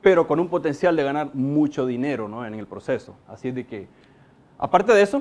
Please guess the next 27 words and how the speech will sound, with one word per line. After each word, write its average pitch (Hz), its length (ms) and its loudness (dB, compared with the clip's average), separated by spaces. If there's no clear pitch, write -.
se 175 160 0
nos 147 100 0
van 180 140 4
a 226 80 -6
pagar 220 280 4
de 147 120 -2
cinco 262 500 2
diferentes 175 640 -2
maneras, 156 520 -2
¿ok? 110 220 -8
Cinco 254 360 2
maneras 208 540 2
nosotros 175 340 -4
ganamos 165 320 -2
bonificaciones 147 720 -2
acá 170 260 4
de, 156 320 0
bonificaciones 175 720 0
de 170 120 -2
liderazgo, 190 560 2
de 175 100 2
mentor, 202 560 2
¿ok? 131 180 -10
Bonificaciones 185 800 2
también 208 400 2
de, 190 260 4
ah, 147 300 4